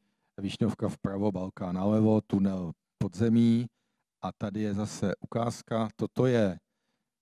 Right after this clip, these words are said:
tak, jak ta křižovatka měla vypadat, s kruhovým objezdem, s rampou, s mnoha spoji. Vlastně zmizela ta historická stopa té, té českobrodské, tu tam v tom vlastně nevidíte.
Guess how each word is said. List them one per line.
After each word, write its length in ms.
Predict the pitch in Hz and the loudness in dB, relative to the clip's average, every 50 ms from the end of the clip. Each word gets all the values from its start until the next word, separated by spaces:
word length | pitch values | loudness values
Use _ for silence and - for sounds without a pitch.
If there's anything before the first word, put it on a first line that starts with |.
| _ _ _ _ _ | _ _ _ _ _
tak, 220 | - 117 107 - | 4 4 4 4
jak 180 | 127 120 113 - | 2 0 0 0
ta 100 | - 123 | -4 -6
křižovatka 680 | - - - 113 107 113 110 117 113 - - - 92 | -4 -2 0 2 4 4 4 4 2 0 -4 -4 -4
měla 380 | 82 85 90 95 101 104 110 110 | -2 0 0 2 4 4 4 4
vypadat, 680 | 110 110 - - - 110 107 110 110 104 107 113 113 - _ _ - - - - - _ _ _ _ _ _ _ _ _ _ _ _ _ _ _ _ | 4 2 2 2 2 4 6 6 6 6 4 2 -2 -6 _ _ -10 -10 -10 -10 -14 _ _ _ _ _ _ _ _ _ _ _ _ _ _ _ _
s 160 | - - - | -20 -20 -12
kruhovým 480 | - - 113 110 117 110 107 110 104 104 | -4 -2 2 2 2 2 2 2 4 4
objezdem, 800 | 101 95 - 107 101 101 98 95 - 104 98 95 92 92 95 95 | 2 2 2 0 2 2 2 0 0 -2 -4 -2 0 0 0 0
s 80 | 90 | 0
rampou, 920 | 98 98 104 104 104 - - - 107 101 101 101 98 95 95 90 90 90 90 | -2 -2 2 2 2 2 2 0 0 2 2 2 2 2 2 0 0 -2 -4
s 300 | - - - - - - | -6 -12 -16 -16 -14 -10
mnoha 340 | - 107 98 92 107 113 104 | -8 -6 -6 -4 -2 -4 -4
spoji. 580 | - - - - - - - 107 104 104 104 107 | -4 -6 -12 -14 -8 -4 -2 -2 -2 -2 -2 -4
Vlastně 320 | 104 104 - - - 135 | -4 -6 -2 0 0 0
zmizela 480 | 107 107 110 127 120 117 131 131 131 127 | 0 0 0 0 0 2 2 2 0 0
ta 100 | - 127 | -2 -4
historická 640 | 113 107 - - 127 120 113 - - - 120 120 | -6 -6 -6 -4 -4 -4 -4 -6 -4 -2 -2 -2
stopa 440 | 120 - - 117 110 - - 113 104 | -2 -4 -6 -6 -6 -4 -6 -8 -8
té, 360 | - - 104 101 104 104 95 - _ _ _ _ _ _ _ _ _ _ _ _ _ | -6 -6 -6 -6 -6 -6 -8 -12 _ _ _ _ _ _ _ _ _ _ _ _ _
té 160 | - 104 98 | -8 -8 -6
českobrodské, 800 | - - 104 - - 127 113 104 101 92 - - - - 90 | -6 -6 -6 -6 -6 -6 -4 -4 -4 -6 -8 -10 -10 -10 -10
tu 160 | - - 85 85 | -8 -10 -12 -10
tam 240 | - 101 101 98 | -8 -8 -6 -6
v 100 | - - | -8 -8
tom 180 | - - 95 98 | -8 -8 -6 -6
vlastně 320 | 95 92 - - - 98 | -6 -8 -6 -6 -4 -4
nevidíte. 640 | 90 87 87 92 87 87 92 90 - _ - 82 80 | -4 -4 -4 -4 -4 -6 -8 -10 -12 _ -16 -16 -16